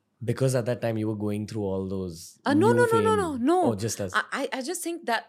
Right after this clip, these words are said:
Speaker 2: you know, fame was also new to me.
Speaker 1: Mm.
Speaker 2: So I didn't know how people, whether he wanted to be with the actor or with the person or,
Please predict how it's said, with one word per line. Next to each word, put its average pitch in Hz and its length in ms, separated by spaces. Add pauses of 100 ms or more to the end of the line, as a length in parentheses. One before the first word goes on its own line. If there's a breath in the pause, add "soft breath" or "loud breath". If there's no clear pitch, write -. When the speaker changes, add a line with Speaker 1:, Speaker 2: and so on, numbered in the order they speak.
(240)
Speaker 2:
you 226 60
know, 302 100
fame 277 280
was 311 120
also 277 240
new 220 300
to 226 100
me. 143 260 (180 loud breath)
Speaker 1:
Mm. 107 180
Speaker 2:
So - 160
I 254 120
didn't 330 220
know 311 160
how 254 280 (100)
people, 226 300
whether 233 360 (240 loud breath)
he 240 160
wanted 208 520
to 247 80
be 240 180
with 208 160
the 233 220
actor 226 400 (100)
or 214 100
with 196 160
the 202 80
person 196 520
or, 214 160